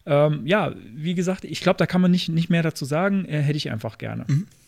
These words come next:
Speaker 2: Haben ist besser als brauchen, wie ein, äh, gemeinsamer,
Speaker 1: Haben ist besser als
Speaker 2: <laughs>
Speaker 1: brauchen.
Speaker 2: ein gemeinsamer
Speaker 1: Dankeschön,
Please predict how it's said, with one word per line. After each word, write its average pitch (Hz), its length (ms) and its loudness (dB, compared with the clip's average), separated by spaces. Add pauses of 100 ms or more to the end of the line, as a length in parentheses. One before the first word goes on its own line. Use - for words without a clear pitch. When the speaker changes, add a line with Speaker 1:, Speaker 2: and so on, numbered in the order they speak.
(320)
Speaker 2:
Haben 147 160 0
ist 147 80 2
besser 143 220 0
als 123 120 0
brauchen, 123 440 0
wie 127 120 0
ein, 117 240 0
äh, 120 240 -2
gemeinsamer, 147 380 2
Speaker 1:
Haben 190 100 8
ist 139 100 4
besser 180 200 6
als 151 140 2
Speaker 2:
<laughs> - 60 -10
Speaker 1:
brauchen. 196 340 6
Speaker 2:
ein 190 60 6
gemeinsamer 165 140 4 (160)
Speaker 1:
Dankeschön, 185 80 6